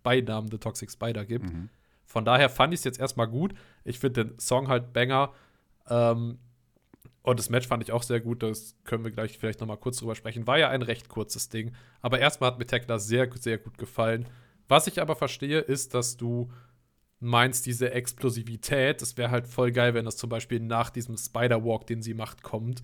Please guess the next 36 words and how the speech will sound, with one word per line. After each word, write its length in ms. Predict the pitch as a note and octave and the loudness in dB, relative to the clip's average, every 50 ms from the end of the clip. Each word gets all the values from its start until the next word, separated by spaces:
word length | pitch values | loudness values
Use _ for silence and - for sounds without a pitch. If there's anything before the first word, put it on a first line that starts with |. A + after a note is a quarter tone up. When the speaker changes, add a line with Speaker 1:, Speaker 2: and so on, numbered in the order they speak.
| - - - _ _ _ _ - | -16 -20 -20 _ _ _ _ -6
Speaker 1:
So, 280 | - A#2+ A2+ A2+ A2+ | -2 0 0 2 0
das 260 | A2 A2+ G#2+ - - - | 0 -2 -4 -4 2 2
würde 160 | B2 A#2+ A#2+ | 4 4 4
halt 160 | A#2 A2+ - | 2 2 0
zum 160 | - A#2 A2 | -4 -6 0
Gimmick 320 | A2 A#2 A2+ A#2+ A#2 - - | 2 2 2 2 -2 -2 0
passen. 460 | - A#2 A2+ - - B2 A#2+ A#2+ - - - - _ - | 0 0 0 0 -4 -6 -8 -8 -10 -16 -20 -20 _ 2
Aber 180 | B2 B2+ B2+ | 2 2 6
erstmal 300 | C3+ D3+ D#3+ - C3+ B2 | 4 4 4 4 0 2
fand 200 | B2+ - B2+ B2 | 4 4 2 2
ich 160 | A#2+ B2 - | 2 -2 -2
alles 220 | A#2+ A#2+ A#2+ A#2+ B2 | -2 -2 0 0 -2
daran 300 | A#2+ G#2+ A2+ A2 G#2+ G#2+ - | -4 -4 -4 -6 -10 -12 -14
gut. 300 | - - A#2+ A#2 A2 - - | -8 -4 -4 -4 -4 -2 -2
Speaker 2:
Ja, 160 | G2+ G2+ - | -2 -2 0
zu 100 | - F#2+ | -2 -2
dem 120 | G2+ G2 | -2 -2
Spider-Walk 640 | - - - F#2+ G#2 A#2+ A#2+ G2+ F2+ F2+ F2+ - - | -2 -2 -2 0 0 2 2 2 0 0 -2 -4 -10
komme 200 | - - F#2+ F#2+ | -6 -2 -2 -2
ich 100 | F#2 - | -2 -4
auch 160 | - G2+ - | -6 -6 -6
gleich. 240 | - F#2 E2+ E2+ E2 | -2 -4 -4 -2 -2
Also 160 | G#2 A2 G#2+ | -2 0 0
sie 140 | G2+ F#2+ G#2+ | 2 4 2
hat 140 | B2+ C3+ - | 4 4 4
ja 80 | B2+ A#2 | 2 4
so 100 | A#2+ B2 | 4 2
ein 80 | A2+ | 0
paar 220 | - A#2 B2 B2+ B2 | 2 2 0 0 0
spinnenartige 800 | - - - B2 C3+ C#3+ B2 - G2+ A2+ B2 - - A2+ A#2 A2 | -2 -4 0 2 2 4 2 2 2 0 0 0 -2 -2 -2 -2
Bewegungen. 720 | G#2 G#2+ F#2 F#2 G2+ A#2 C3 C#3 C#3+ C#3 D3 C#3+ D3 C#3+ | 0 -2 0 2 2 2 4 2 2 2 4 4 4 4
Einmal 420 | - - F#2+ G#2+ A2+ A2+ A2+ A2+ G#2+ | 2 2 2 4 4 4 4 4 2
gab 240 | - G2+ G#2 G#2 - | 2 2 0 2 0
es 120 | G#2 - | -4 -2
diesen 240 | - A2 G2+ G2+ G2 | -2 -2 0 0 -2
Spot, 240 | - - A2+ A2 | -4 -2 -2 -2